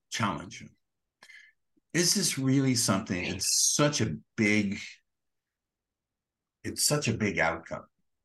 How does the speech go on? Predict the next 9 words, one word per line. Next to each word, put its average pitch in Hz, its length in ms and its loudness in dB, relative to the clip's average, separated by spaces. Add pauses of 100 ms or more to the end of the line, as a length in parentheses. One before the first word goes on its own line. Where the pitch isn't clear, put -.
to 78 100 -6
take 98 260 -4
someone 73 540 -2 (600)
and 85 240 -2
to 82 80 -6
turn 98 340 -2
them 82 200 -2
into 80 560 -6
a, 80 220 -10